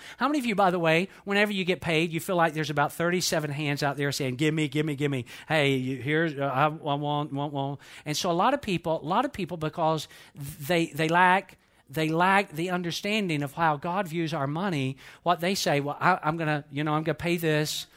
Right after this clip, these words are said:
and, and I'm gonna pay that, and, and I'm gonna do this, and, and I need to pay this, and I'm gonna give to the," and then I hope that at the end of time, I've got a,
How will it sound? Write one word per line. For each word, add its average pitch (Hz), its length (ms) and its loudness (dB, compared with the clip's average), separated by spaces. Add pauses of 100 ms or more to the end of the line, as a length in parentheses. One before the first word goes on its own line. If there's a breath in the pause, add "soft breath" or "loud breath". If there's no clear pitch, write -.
(220 loud breath)
and, 151 180 0
and 151 220 0
I'm 165 120 2
gonna 165 180 0
pay 175 240 -2
that, 151 440 4 (280 loud breath)
and, 147 280 -4
and 160 180 2
I'm 160 180 2
gonna 170 180 0
do 175 200 0
this, 160 500 2 (240 soft breath)
and, 147 220 -2
and 151 160 0
I 156 80 4
need 170 240 0
to 160 180 0 (220)
pay 180 200 2
this, 156 440 0
and 147 160 0
I'm 160 100 0
gonna 165 160 0
give 165 280 -2
to 180 100 0
the," 165 160 -4 (200 loud breath)
and 156 220 0
then 156 280 2 (280)
I 151 140 6
hope 175 380 0
that 131 120 -2
at 135 140 -4
the 127 120 -4
end 127 100 -4
of 123 100 -10
time, 123 420 -2 (200 loud breath)
I've 127 120 -4
got 135 140 2
a, 131 140 -2